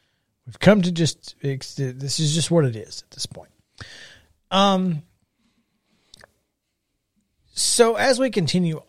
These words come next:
our college football talks, and we get into the Pac-twelve specifically, I think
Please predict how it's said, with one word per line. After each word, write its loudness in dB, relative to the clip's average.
our -4
college 0
football -4
talks, -10
and 0
we 4
get 2
into 0
the -6
Pac-twelve -2
specifically, -2
I 2
think 0